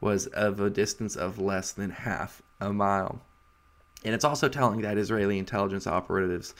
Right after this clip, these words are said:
in New York wonder, working underneath, uh, what, what's their name? Uh, Urban Moving Systems, that they, you know, were watching and waiting for the nine eleven attacks,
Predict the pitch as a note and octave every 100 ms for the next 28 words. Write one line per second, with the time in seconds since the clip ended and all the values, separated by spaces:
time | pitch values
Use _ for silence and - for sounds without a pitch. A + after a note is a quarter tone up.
0 | - - - - A2 G#2 - G#2+ A2+ G#2
1 | G2+ G2 G2+ G#2 G2+ - - _ _ A2
2 | B2 B2+ G#2+ G2 G2 G2 G2+ F#2+ F#2+ F2
3 | C#2+ - - - - F2 D#2 - - G2
4 | - - B1+ G#1+ C2+ C#2 B1+ A1+ - -
5 | C3+ C3+ B2+ A#2 A#2 G#2+ G2 - G2 -
6 | G2 F2+ - - - - _ G#2+ G2+ A2
7 | G2 F#2+ E2+ G2+ G#2 A#2+ A2 G2+ - G#2+
8 | G2+ F#2 F#2 F#2+ F#2+ F2+ F#2+ G2 F#2+ F#2
9 | F2 E2+ F2 F2 E2+ F2+ E2+ E2 -